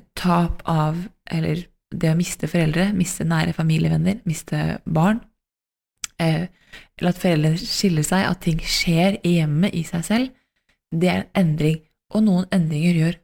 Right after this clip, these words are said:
vondt. Men hvis vi mennesker kan akseptere at det gjør vondt, og det er greit, så vet du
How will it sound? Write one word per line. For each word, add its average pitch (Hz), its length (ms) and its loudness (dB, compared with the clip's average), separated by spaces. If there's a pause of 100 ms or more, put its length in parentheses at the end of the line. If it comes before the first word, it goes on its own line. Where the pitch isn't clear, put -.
(140)
vondt. 160 680 0 (1600)
Men 185 420 2 (1600)
hvis 180 320 0
vi 185 120 4
mennesker 185 540 0 (300)
kan 175 380 -2 (280)
akseptere 170 960 -4
at - 320 -8 (140)
det 180 240 2
gjør 175 160 0
vondt, 196 340 -2
og 165 140 -4
det 180 80 2
er 185 120 2
greit, - 400 -8 (1600)
så 208 160 2
vet 202 320 0
du 190 260 0